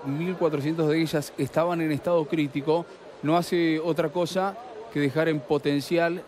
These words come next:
la cantidad de muertes. Eh, por eso estamos en vivo en la pantalla de Canal veintiséis para mostrarte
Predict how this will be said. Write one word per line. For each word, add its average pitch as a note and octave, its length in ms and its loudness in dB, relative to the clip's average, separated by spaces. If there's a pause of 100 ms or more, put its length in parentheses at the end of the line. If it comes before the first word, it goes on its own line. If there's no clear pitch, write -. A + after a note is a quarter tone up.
(100)
la C3+ 100 -4
cantidad C3 360 -2
de D3 100 0
muertes. E3+ 680 -2
Eh, C#3 120 -8
por D3+ 120 0
eso D3 440 2 (400)
estamos E3+ 500 2
en D3+ 120 -2
vivo D3+ 560 2
en D3 140 0
la C#3+ 60 2
pantalla C#3+ 360 -2
de D3+ 80 0
Canal D#3 260 0
veintiséis D#3+ 380 -2
para C3 400 0 (360)
mostrarte F3 640 2